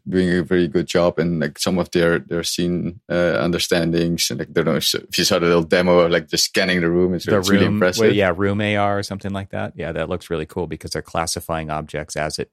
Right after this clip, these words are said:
Speaker 2: as it kind of scans it and, and builds a model of it. That's really cool. Uh, what other things are you excited about in this space? I mean, it sounds like we're not just talking about V R, we're talking about,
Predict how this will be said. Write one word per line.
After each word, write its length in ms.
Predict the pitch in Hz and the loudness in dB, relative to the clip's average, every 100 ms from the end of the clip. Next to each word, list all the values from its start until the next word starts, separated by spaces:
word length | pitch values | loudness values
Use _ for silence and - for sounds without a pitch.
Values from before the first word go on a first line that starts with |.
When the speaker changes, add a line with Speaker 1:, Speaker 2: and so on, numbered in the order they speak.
| - | -10
Speaker 2:
as 160 | 82 | -10
it 80 | - | -10
kind 160 | 82 78 | -10 -10
of 60 | |
scans 320 | - 80 78 78 | -8 -8 -6 -8
it 100 | 67 | -8
and, 200 | 78 82 - | -12 -14 -14
and 160 | 82 | -10
builds 200 | 78 73 | -10 -10
a 40 | 78 | -12
model 320 | 80 80 80 | -10 -10 -10
of 100 | 76 | -10
it. 140 | 73 - _ _ _ _ _ _ _ _ _ _ _ | -14 -16 _ _ _ _ _ _ _ _ _ _ _
That's 180 | 82 - | -12 -10
really 180 | 71 62 | -10 -10
cool. 360 | - 71 92 _ _ _ _ _ | -10 -10 -12 _ _ _ _ _
Uh, 100 | - | -2
what 200 | 131 135 | 4 6
other 180 | 135 147 | 6 4
things 240 | 131 110 | 2 2
are 40 | 110 | 2
you 120 | 104 | 2
excited 320 | 95 101 104 | 2 0 0
about 240 | 95 80 82 | 2 0 0
in 100 | 82 | -4
this 160 | 78 | -6
space? 380 | - 95 76 - | -4 -2 -2 -4
I 40 | |
mean, 200 | 87 87 | -2 -2
it 80 | 82 | -4
sounds 320 | - 101 101 | 0 0 2
like 260 | 98 87 - | 2 0 -2
we're 80 | 95 | -2
not 240 | 90 90 | 0 -2
just 160 | - - | -4 -6
talking 240 | 80 82 | -6 -4
about 240 | 82 64 78 | -4 -4 -4
V 160 | 82 | -6
R, 140 | 76 76 | -4 -4
we're 80 | |
talking 340 | 85 82 82 85 | -4 -6 -6 -8
about, 320 | 78 78 - | -4 -4 -6